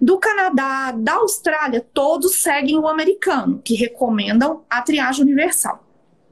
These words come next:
tá? Mas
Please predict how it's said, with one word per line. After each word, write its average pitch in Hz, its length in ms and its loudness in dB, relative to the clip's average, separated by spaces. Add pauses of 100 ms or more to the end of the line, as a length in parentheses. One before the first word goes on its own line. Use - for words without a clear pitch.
(440)
tá? 254 220 0 (960)
Mas 392 580 2